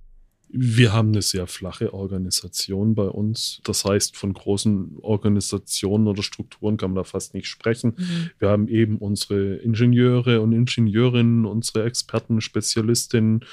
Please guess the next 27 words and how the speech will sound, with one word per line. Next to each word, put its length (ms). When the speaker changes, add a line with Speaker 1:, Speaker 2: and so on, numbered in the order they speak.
Speaker 1:
für 180
die 360
verschiedenen 640
Bereiche. 640
Und 640
wir 120
haben 300
eine 280
entsprechende 480
Projektmanagement-Organisation, 2250
damit 220
das 160
Ganze 340
auch 160
ordentlich 400
verwaltet 640
wird. 160
Und 420
wir 340
suchen 640
eigentlich, 720
wie 100
es 260
aktuell 580
im 180
Markt 420
ist, 320